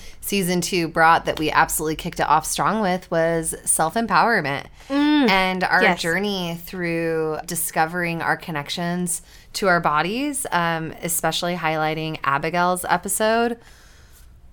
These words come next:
Speaker 1: which was mind-blowing, and then her bonus episode of relationships, that was unreal. But I feel like season two brought a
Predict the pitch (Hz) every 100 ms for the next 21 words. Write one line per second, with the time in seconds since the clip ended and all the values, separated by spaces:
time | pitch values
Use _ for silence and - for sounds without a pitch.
0 | - 202 190 208 202 220 202 185 160 170
1 | 190 190 190 196 208 220 226 - - 185
2 | 190 190 208 185 175 180 196 175 175 175
3 | 156 175 175 165 151 139 151 185 202 208
4 | 202 - 151 123 156 147 147 - - -
5 | 160 156 151 147 160 185 - - - -
6 | 247 262 247 269 - 302 302 339 311 -
7 | 262 262 247 226 - 196 190 180 170 -
8 | 170 175 175 170 170 165